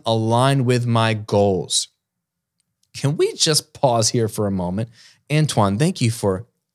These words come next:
teeing us up for a new year. We're talking about New Year's resolutions, new year, new me, new you. We're all so new. One of the hardest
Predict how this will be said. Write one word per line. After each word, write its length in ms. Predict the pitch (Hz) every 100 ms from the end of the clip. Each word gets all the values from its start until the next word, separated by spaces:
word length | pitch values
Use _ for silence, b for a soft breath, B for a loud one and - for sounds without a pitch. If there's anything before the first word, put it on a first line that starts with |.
| _ - - _ -
teeing 320 | 220 202 165
us 180 | 139 156
up 300 | 151 151 b b b b _
for 320 | - - 117 -
a 200 | 120 107
new 380 | 113 147 214 240
year. 600 | 170 120 113 110 107 110
We're 120 | 110
talking 180 | 127 107
about 120 | 101
New 220 | 127 190
Year's 380 | 202 190 190 147
resolutions, 960 | 151 135 117 117 117 117 110 107 107
new 200 | 107 110
year, 240 | 147 143 123
new 200 | 113 117
me, 420 | 98 92 90 87 - _ _ _
new 120 | 98
you. 440 | 110 110 85 82 80 _ _ _ _ _ _
We're 120 | 110
all 80 | 92
so 320 | 90 - 90
new. 380 | 98 85 82 90 - _ _ _ _ _ _ _ _ _ _ _ _ _ _ _ _ _ _ _
One 200 | 131 202
of 80 | 214
the 100 | 139
hardest 1040 | 113 - - 196 202 202 196 185 - -